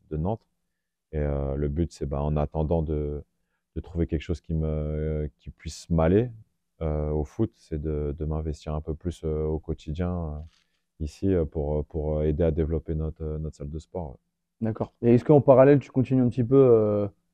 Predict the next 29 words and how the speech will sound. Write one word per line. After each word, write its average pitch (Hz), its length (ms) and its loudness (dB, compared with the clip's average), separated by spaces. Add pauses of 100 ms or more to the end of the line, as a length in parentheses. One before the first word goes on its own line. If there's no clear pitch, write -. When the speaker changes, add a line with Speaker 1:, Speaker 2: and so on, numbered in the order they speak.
(260)
Speaker 2:
à 110 80 2
t'entretenir 120 420 0
physiquement, 131 800 4
euh, 107 200 2
t'entraîner ? 117 680 -2 (120)
Speaker 1:
Ah, 80 60 -16
t'as 82 60 -12
de - 180 -20
quoi 92 160 4
faire 131 220 2
quand 110 100 0
même, 104 220 2
hein. 95 240 -4
On 85 160 0
a 85 460 2
plus 90 140 -4
de 85 60 0
deux 90 100 4
mille 92 160 6
mètres 90 200 4
carrés 95 240 4
pour, 87 240 0
euh, 87 140 4
pour 85 180 -14
s'entraîner. 98 500 -2 (160)
Après, 82 300 -2
à 87 80 6
côté, 90 340 2
euh, 82 140 2